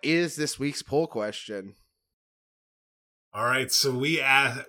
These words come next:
Speaker 2: we talked about the hot button issue of balance changes during their main topic just now,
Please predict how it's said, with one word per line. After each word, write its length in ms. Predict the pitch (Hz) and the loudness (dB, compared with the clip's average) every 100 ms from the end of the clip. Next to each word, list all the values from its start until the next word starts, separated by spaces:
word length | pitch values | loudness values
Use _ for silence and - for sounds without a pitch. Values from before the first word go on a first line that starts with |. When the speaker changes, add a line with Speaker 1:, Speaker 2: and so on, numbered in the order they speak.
| - | -4
Speaker 2:
we 220 | 110 160 | -2 0
talked 400 | - 151 160 - | 2 4 4 0
about 480 | 139 127 123 - - | -2 0 0 -6 -8
the 220 | 120 117 | -4 -4
hot 400 | 104 127 127 113 | -2 0 0 0
button 240 | 127 120 | -4 -4
issue 400 | 113 113 - 127 | -4 -4 -4 -4
of 160 | 107 95 | -4 -4
balance 420 | 107 110 107 98 | -6 -6 -6 -6
changes 640 | - - 104 92 101 98 - | -6 -6 -10 -10 -10 -8 -8
during 380 | 104 98 98 98 | -8 -10 -10 -10
their 160 | 95 | -10
main 300 | 95 95 95 | -10 -10 -10
topic 500 | 90 95 92 - 87 | -10 -8 -10 -10 -14
just 320 | - 92 - | -12 -8 -6
now, 440 | 110 92 90 90 | -6 -6 -6 -8